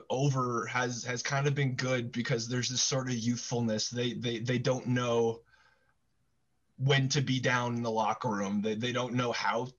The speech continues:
to lose. And, and I think while that does have its problems, I think for this program, that's not necessarily a bad thing. They have guys, you know, Marcus Williams, uh,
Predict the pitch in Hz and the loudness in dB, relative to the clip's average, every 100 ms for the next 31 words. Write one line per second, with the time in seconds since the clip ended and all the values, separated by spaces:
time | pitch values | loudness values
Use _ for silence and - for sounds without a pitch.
0 | - 180 156 175 214 - - - 120 113 | -4 0 0 0 0 -2 -6 -6 -4 -4
1 | - 123 120 117 - 139 - - - - | -2 -2 -2 -4 -2 -2 -2 -10 -20 -20
2 | - 113 120 113 110 123 139 123 117 - | -8 -4 -2 0 0 0 2 0 -2 -6
3 | - 117 123 143 139 135 127 113 107 113 | -2 0 2 2 2 0 -4 -2 -2 -2
4 | 131 120 - 117 113 - 117 113 123 117 | -4 -6 -6 -4 -6 -4 -4 -2 -2 -2
5 | 104 - 120 110 113 113 - - 120 117 | -4 -4 -4 -2 -4 -6 -4 -4 -2 -2
6 | 110 104 110 - - _ - - 113 139 | -2 -6 -10 -14 -20 _ -8 -4 -2 -2
7 | 208 - - 98 113 123 120 - 123 117 | -2 -4 -6 -2 0 0 -4 -2 0 0
8 | 120 120 120 131 143 - 135 143 135 117 | -2 -4 -2 0 0 -2 0 0 2 0
9 | 113 110 107 107 | -4 -4 -4 -6